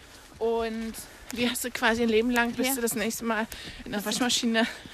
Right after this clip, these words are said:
Speaker 1: Ja,
Speaker 2: <laughs>
Speaker 1: das ist
Speaker 2: gewaschen
Speaker 1: total, aber die, die, da steht auch, man soll die so wenig wie möglich waschen, weil das, mit jeder Wäsche wird das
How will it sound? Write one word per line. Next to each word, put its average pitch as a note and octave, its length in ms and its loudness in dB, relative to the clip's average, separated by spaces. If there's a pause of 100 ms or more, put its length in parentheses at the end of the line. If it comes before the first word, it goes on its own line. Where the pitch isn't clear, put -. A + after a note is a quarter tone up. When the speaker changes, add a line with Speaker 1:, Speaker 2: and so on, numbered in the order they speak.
(140)
Speaker 1:
Ja, C#4 160 6 (140)
Speaker 2:
<laughs> - 100 -2
Speaker 1:
das B3+ 120 4
ist C4+ 60 -6
Speaker 2:
gewaschen E4+ 460 4
Speaker 1:
total, C#4 340 -2
aber C4+ 120 4
die, D4+ 200 0 (140)
die, A#3+ 300 -4
da A3+ 100 -4
steht B3+ 300 -2
auch, F4 220 0 (1080)
man B3 160 0
soll B3+ 140 2
die C#4+ 80 -2
so A#3 140 -4
wenig C#4+ 280 0
wie D4 40 -6
möglich C4 380 -6
waschen, A#3+ 280 -4 (340)
weil A3 180 -4
das, A#3+ 300 -4
mit A#3 160 -8
jeder C4 220 -4
Wäsche B3 260 -8
wird A#3 140 -10
das A#3 160 -8